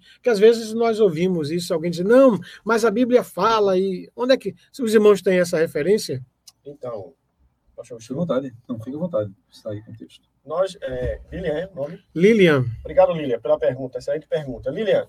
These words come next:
Speaker 2: nós temos registro nas Escrituras já antes mesmo da própria lei de Moisés, ali no comecinho da criação, depois do dilúvio com Noé, no capítulo nove, versículo seis de Gênesis, né? Deus vai dizer assim a Noé,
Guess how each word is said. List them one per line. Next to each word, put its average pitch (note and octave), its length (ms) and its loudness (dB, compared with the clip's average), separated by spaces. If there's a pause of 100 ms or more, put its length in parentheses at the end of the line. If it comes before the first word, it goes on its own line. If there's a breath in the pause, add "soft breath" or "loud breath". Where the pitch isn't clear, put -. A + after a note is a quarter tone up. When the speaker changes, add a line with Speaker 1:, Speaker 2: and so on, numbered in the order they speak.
Speaker 2:
nós F#3+ 300 0
temos F#3+ 440 -4
registro D#3+ 520 -8
nas D#3 120 -2
Escrituras D3 460 -6
já E3+ 260 0
antes G#3 200 -4
mesmo E3+ 320 -4
da D#3+ 100 4
própria F3 260 0
lei D#3 120 -4
de D#3+ 60 -12
Moisés, D3 640 0 (400 soft breath)
ali F#3+ 200 0
no G3 100 0
comecinho G3+ 540 -2
da F#3 100 8
criação, E3+ 560 4
depois D#3 300 -4
do D#3 80 -6
dilúvio D3+ 360 -2
com D#3+ 140 -12
Noé, C#3 300 2 (500)
no C3+ 80 -18
capítulo D3+ 480 -4
nove, C#3 280 4
versículo D3+ 420 -8
seis E3+ 360 -4
de D#3+ 100 -2
Gênesis, C#3+ 500 -2
né? C#3+ 200 -6
Deus D3+ 200 -6
vai D#3 120 2
dizer C#3+ 160 0
assim E3 400 0
a D3 100 2
Noé, A#2+ 320 0